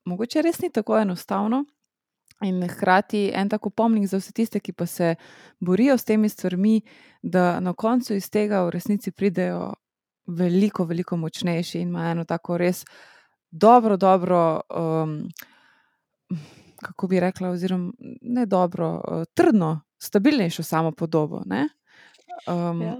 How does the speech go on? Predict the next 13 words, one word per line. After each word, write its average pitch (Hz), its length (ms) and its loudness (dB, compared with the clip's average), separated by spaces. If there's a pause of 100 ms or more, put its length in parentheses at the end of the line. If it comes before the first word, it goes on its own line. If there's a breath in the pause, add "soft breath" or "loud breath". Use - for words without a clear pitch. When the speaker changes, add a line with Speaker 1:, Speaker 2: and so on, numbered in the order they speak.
Speaker 1:
zaradi 185 380 -2
tega 180 240 0
potem 170 320 -2
Speaker 2:
Šta 247 80 2
ne 254 80 8
Speaker 1:
naredijo 254 160 6
Speaker 2:
ubija, 302 260 4
jača. 254 500 6 (160)
Speaker 1:
Ja, 220 280 8 (100)
Speaker 2:
<laughs> 302 360 10
Speaker 1:
evo, 269 160 8 (280)
to, 233 160 4
Speaker 2:
Ampak 220 280 4